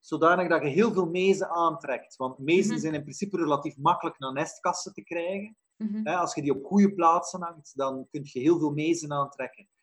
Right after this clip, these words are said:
Speaker 1: Die eten ook heel veel van die rupsen, dus je kunt het een beetje gaan, eh, een beetje gaan helpen.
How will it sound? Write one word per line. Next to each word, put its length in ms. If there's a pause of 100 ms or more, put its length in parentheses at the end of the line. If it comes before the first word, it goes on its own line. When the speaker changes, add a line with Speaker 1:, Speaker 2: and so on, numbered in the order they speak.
(200)
Speaker 1:
Die 180
eten 340
ook 120
heel 180
veel 140
van 140
die 140
rupsen, 320
dus 180
je 60
kunt 220
het 120
een 60
beetje 280
gaan, 260
eh, 60 (140)
een 220
beetje 260
gaan 240
helpen. 460